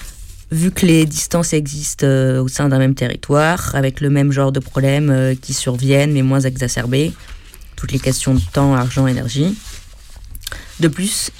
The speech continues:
il existe des endroits où l'enjeu de la nationalité est primi-, primordial, dans des contextes d'immigration importants, par exemple, euh,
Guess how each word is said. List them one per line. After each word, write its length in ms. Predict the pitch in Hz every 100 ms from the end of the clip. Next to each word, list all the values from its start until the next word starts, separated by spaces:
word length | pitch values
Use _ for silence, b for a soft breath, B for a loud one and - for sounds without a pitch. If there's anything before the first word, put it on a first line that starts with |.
| -
il 680 | 156 147 139 - - - - -
existe 760 | 151 160 156 151 160 - - - -
des 180 | 156 147
endroits 380 | 135 139 160 196 B B B
où 100 | 175
l'enjeu 320 | 165 156 175
de 420 | 175 156 156 156 151
la 260 | 151 143
nationalité 800 | 143 160 - 165 156 156 165 170
est 120 | - 165
primi-, 400 | - 170 156 156 -
primordial, 680 | - 175 165 160 156 214 240 - - - - - -
dans 100 | 170
des 120 | 165
contextes 360 | 165 170 165 156
d'immigration 540 | 165 156 151 156 160
importants, 440 | 151 147 - 175 233 - b b b -
par 140 | 170
exemple, 480 | 165 160 165 165 -
euh, 360 | 170 160 156 156